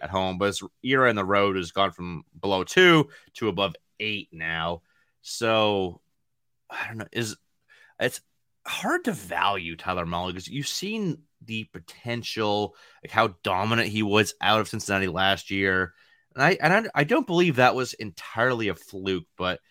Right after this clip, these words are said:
this year he has not looked good. So is he a guy that you're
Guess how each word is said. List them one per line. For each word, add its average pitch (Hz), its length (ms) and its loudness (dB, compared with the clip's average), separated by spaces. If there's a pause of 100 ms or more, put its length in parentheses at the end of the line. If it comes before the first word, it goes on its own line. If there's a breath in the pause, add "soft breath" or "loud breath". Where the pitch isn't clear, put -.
(240 soft breath)
this 143 180 -2
year 147 80 0
he 117 120 -4
has 104 160 -2
not 92 340 0
looked 90 180 -6 (100)
good. 82 300 -6
So 85 240 -2
is 90 140 -2
he 170 100 6
a 175 60 4
guy 139 220 6
that 131 100 2
you're 107 500 4